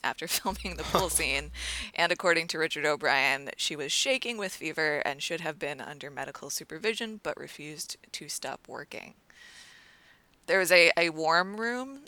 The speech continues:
Speaker 1: that they created in the ca-, in the, uh, estate, uh, that was filled with space heaters, um, but then the room caught on fire,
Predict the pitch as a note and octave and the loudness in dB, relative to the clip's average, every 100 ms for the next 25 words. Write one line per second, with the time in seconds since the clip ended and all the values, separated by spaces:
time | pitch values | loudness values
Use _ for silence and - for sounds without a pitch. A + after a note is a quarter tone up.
0 | - G3+ F#3 G3+ G3+ - G#3 G3+ G#3 G#3 | -8 -6 -4 -2 -4 -2 0 2 0 -2
1 | F#3 F3+ F3+ F3+ F3+ - - F3 F3 F3 | -4 -6 -6 -6 -2 -4 -4 -10 -8 -4
2 | E3+ E3+ D#3+ D#3+ - _ _ - F3+ - | -2 0 0 -2 -4 _ _ -8 -2 0
3 | G3 G3 - - - - - D3 C3+ E3+ | 0 0 -2 -8 -20 -8 0 2 2 0
4 | - F3 E3 D#3+ D#3+ - E3 D#3 - F3+ | -2 0 0 0 -2 -2 -2 -2 -2 -2
5 | F#3 F#3 F3+ - D#3+ D3+ C#3 C#3 C#3 C#3 | -2 -2 -2 -4 -4 -4 -4 -8 -14 -20
6 | - _ D#3+ _ - D#3 D3 C#3+ - D#3+ | -20 _ -20 _ -6 -2 0 0 -4 -6
7 | D3 D3 D3+ - - - - - - - | -6 -10 -12 -12 -12 -10 -8 -8 -10 -8
8 | - - | -6 -8